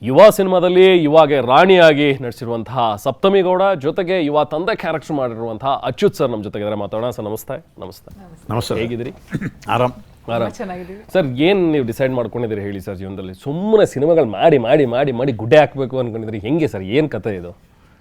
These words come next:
Speaker 2: ಕರೆಯೋಷ್ಟು ದಿವಸ ಮಾಡ್ತೀವಿ ಸರ್, ಕರೆಯೋದು ನಿಲ್ಸಿದ ದಿವಸ ಮುಗೀತು, ನಾವು ಮನೆಗೆ ಹೋಗ್ತೀವಿ, ಅಷ್ಟೇ ಸಿಂಪಲ್.
Speaker 1: ಸರ್, ಹೆಂಗ್ ನೋಡ್ತೀರಿ ಸರ್ ಸಿನಿಮಾ to ಸಿನಿಮಾ? ಅದು ಹೇಗೆ, ಆ, ಪರ್ಫಾರ್ಮೆನ್ಸಲ್ಲಿ ಭಿನ್ನತೆ ತರೋದು ಆಗಿರ್ಲಿ ಅಥವಾ ಹೇಗೆ ಕ್ಯಾರೆಕ್ಟ್ರಲ್ಲಿ ಹೇಗೆ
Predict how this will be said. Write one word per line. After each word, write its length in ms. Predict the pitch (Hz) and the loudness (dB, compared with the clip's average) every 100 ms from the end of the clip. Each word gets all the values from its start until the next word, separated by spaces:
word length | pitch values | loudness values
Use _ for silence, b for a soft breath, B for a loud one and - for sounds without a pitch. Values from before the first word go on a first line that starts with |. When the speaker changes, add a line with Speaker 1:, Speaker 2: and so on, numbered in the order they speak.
| _ | _
Speaker 2:
ಕರೆಯೋಷ್ಟು 480 | 110 110 127 127 - | -10 -4 -2 -2 -4
ದಿವಸ 200 | 120 131 | -8 -4
ಮಾಡ್ತೀವಿ 480 | 117 98 98 92 95 | -6 -4 -6 -8 -10
ಸರ್, 260 | 95 92 | -10 -10
ಕರೆಯೋದು 380 | 95 117 131 131 | -4 -2 -2 -2
ನಿಲ್ಸಿದ 360 | 123 107 110 98 | -4 -6 -8 -8
ದಿವಸ 160 | 98 | -8
ಮುಗೀತು, 460 | 135 135 107 98 101 | -8 -8 -8 -10 -10
ನಾವು 380 | 110 123 143 120 | -8 -8 -10 -6
ಮನೆಗೆ 240 | 113 104 | -6 -4
ಹೋಗ್ತೀವಿ, 380 | 104 101 - - | -6 -8 -16 -12
ಅಷ್ಟೇ 300 | 117 104 117 | -12 -8 -10
ಸಿಂಪಲ್. 440 | 101 123 110 113 - - _ - B 349 B | -10 -12 -10 -12 -12 -16 _ -16 B -16 B
Speaker 1:
ಸರ್, 140 | 302 202 | 4 6
ಹೆಂಗ್ 280 | 226 285 | 2 2
ನೋಡ್ತೀರಿ 360 | 285 285 233 170 | 6 6 6 2
ಸರ್ 140 | 165 | 2
ಸಿನಿಮಾ 300 | 175 175 208 226 | 2 2 4 6
to 160 | 226 | 4
ಸಿನಿಮಾ? 240 | 208 190 190 | 2 2 2
ಅದು 160 | 165 | 2
ಹೇಗೆ, 600 | 147 175 160 135 107 90 82 b b b - | 2 0 2 2 2 -2 -8 b b b -10
ಆ, 200 | 104 98 | -8 -6
ಪರ್ಫಾರ್ಮೆನ್ಸಲ್ಲಿ 960 | 92 123 143 147 135 123 127 120 110 104 | -8 2 4 4 0 -2 -4 -4 -4 -6
ಭಿನ್ನತೆ 520 | 101 113 110 101 95 | -8 -8 -8 -8 -10
ತರೋದು 420 | 107 101 92 95 | -8 -8 -8 -8
ಆಗಿರ್ಲಿ 440 | 90 92 87 87 90 | -10 -10 -12 -10 -8
ಅಥವಾ 180 | 117 | -6
ಹೇಗೆ 340 | 120 202 156 95 | -2 0 0 -2
ಕ್ಯಾರೆಕ್ಟ್ರಲ್ಲಿ 460 | 107 98 92 104 | -6 -8 -8 -8
ಹೇಗೆ 440 | 110 107 95 80 | -6 -6 -8 -12